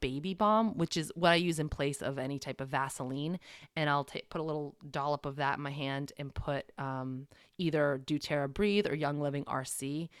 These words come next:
and mix it up, and then use that on our chest instead of, like, a Vicks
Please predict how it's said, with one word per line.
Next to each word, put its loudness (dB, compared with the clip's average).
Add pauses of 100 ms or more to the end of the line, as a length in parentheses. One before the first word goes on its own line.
(340)
and 2
mix -2
it 0
up, 2
and -4
then -2
use 0
that 2
on -4
our -4
chest -4
instead -4
of, -4 (300)
like, -8
a -4
Vicks -8